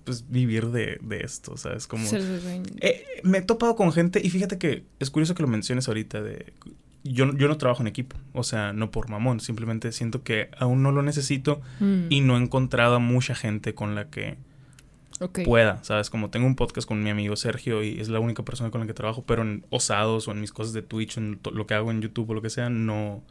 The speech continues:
Speaker 1: no trabajo, porque encontrar eso de el equipo que, "Güey, vamos todos por acá, Simón, sí, sí, sí, sí", es muy caótico, es muy, muy difícil. Me gustaría, pero no todos están dispuestos a no ver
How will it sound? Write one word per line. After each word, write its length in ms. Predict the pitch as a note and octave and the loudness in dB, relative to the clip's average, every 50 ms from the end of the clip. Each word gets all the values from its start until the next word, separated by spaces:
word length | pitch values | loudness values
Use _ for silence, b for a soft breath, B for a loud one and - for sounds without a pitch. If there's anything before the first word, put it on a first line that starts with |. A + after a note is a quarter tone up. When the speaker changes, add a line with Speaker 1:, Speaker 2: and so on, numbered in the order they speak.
| b b b b b b b b b b b | b b b b b b b b b b b
Speaker 1:
no 140 | - A#2+ A#2 | 0 0 0
trabajo, 340 | - - A2+ A#2+ B2 - - | 2 4 4 4 2 2 -2
porque 360 | - A#2+ - - A2+ - - | -4 -4 -2 -2 -4 0 2
encontrar 480 | C3 B2+ B2+ - A2+ A2 - A#2 A#2+ B2 | 2 2 2 2 0 0 2 4 6 6
eso 400 | B2+ B2+ - D#3+ D3+ D#3 F3 - - - - | 6 4 4 2 2 2 0 -4 -10 -12 -8
de 540 | A#2+ G#2+ A2 G#2+ G#2 G2+ G#2 G#2 - - - b b b b b b b - | -2 0 0 0 0 -2 -4 -6 -8 -12 -14 b b b b b b b -2
el 160 | A#2 A2 G#2+ | 0 0 0
equipo 320 | G2 - A2 - A2 G2+ | 0 -2 -4 -4 -4 -2
que, 80 | - G#2+ | -2 -2
"Güey, 180 | G2+ G#2+ G#2+ G#2 | 0 2 0 2
vamos 320 | G2+ G#2+ A2+ B2 - - | 2 0 0 0 -2 0
todos 220 | - D3 - A2+ | 0 0 0 2
por 140 | - A#2+ G#2 | 0 -4 -6
acá, 260 | F#2+ - - B2 C3+ | -4 -2 0 -2 0
Simón, 320 | C3+ - G#2+ G#2+ A2+ A#2+ B2 | 0 -2 -2 -2 -2 -2 -4
sí, 120 | - A2 G#2+ | -6 -8 -8
sí, 180 | A2+ A#2+ A#2 | -6 -6 -8
sí, 100 | A#2 A#2+ | -8 -8
sí", 140 | B2 C#3 C3 - | -8 -8 -6 -2
es 220 | A#2 A2+ A2 - - A2 | -2 -4 -4 -4 -6 -6
muy 320 | A2+ A#2 A#2 A#2+ B2+ B2+ | -4 -2 0 0 0 0
caótico, 560 | B2+ - - G#2 A2 A2+ - G#2 G2+ - G2+ | -2 -4 -6 -6 -6 -6 -6 -12 -12 -10 -12
es 140 | G#2 G#2+ - | -12 -8 -6
muy, 340 | G#2+ G#2+ A2 G#2+ G#2+ G#2 G#2+ | -6 -4 -4 -4 -6 -8 -8
muy 280 | C3 G#2+ A2 A2+ A2+ A2 | -6 -4 -2 0 0 0
difícil. 480 | G#2+ A2 - - A2+ G#2+ - G2+ - B B B B B B B B B - | -2 -4 -4 -6 -6 -6 -6 -8 -10 B B B B B B B B B 0
Me 100 | B2+ C3 | 2 4
gustaría, 460 | B2+ B2+ B2+ - - A2 A#2+ C3 B2+ | 4 4 2 2 4 4 4 4 4
pero 160 | C3+ B2+ A#2 | 4 2 4
no 100 | A#2 A#2 | 2 2
todos 180 | A#2 A#2+ A#2 A2+ | 2 0 -2 0
están 120 | - A2+ A2 | 0 -2 -2
dispuestos 480 | A2 A2 - G#2+ G#2+ - A#2+ - - A#2 | -4 -4 -4 -6 -6 -4 -4 -4 -2 -2
a 220 | G2+ F#2+ G2 - | -4 -4 -6 -6
no 380 | - A2 A2 A2 G2+ G2+ G2 G2 | -4 -2 -2 0 -2 -2 -4 -4
ver 220 | G2 G2+ G2+ F#2+ | -4 -4 -4 -6